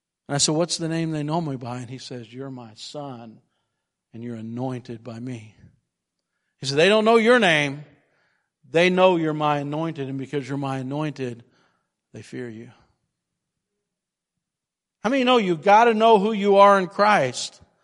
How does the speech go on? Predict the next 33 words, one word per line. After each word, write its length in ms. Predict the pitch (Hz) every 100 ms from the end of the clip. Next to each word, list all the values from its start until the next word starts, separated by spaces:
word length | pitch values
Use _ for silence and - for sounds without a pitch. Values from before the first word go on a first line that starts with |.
| _ _ _ _ _ _ -
And 80 | 175
then 100 | 220
I 80 | 226
had 120 | 220
a 40 |
second 460 | 196 262 269 240 170
dream, 320 | 151 151 151
and 120 | 147
the 60 | 156
Lord 300 | 190 214 214
said, 560 | 214 196 175 165 151 - _ _ _ _ _ _ _ -
"Chad, 320 | - 226 208
I 140 | 196
want 340 | 214 214 202 190
you 60 |
to 100 | 185
know 460 | 175 190 196 190 160
how 180 | 160 165
much 260 | 170 - -
energy 500 | 196 190 143 147 135
the 140 | 143
enemy 320 | 160 175 135
has." 420 | 123 117 110 - _ _ _ _ _ _ _ _ _ -
And 100 | 156
I 40 |
was 120 | 160
standing 420 | - 220 233 226 208
at 100 | 160
the 60 |
doors 640 | 156 190 208 208 170 156 143
of 140 | 151
this 200 | 160 156
church, 680 | - 214 143 127 - -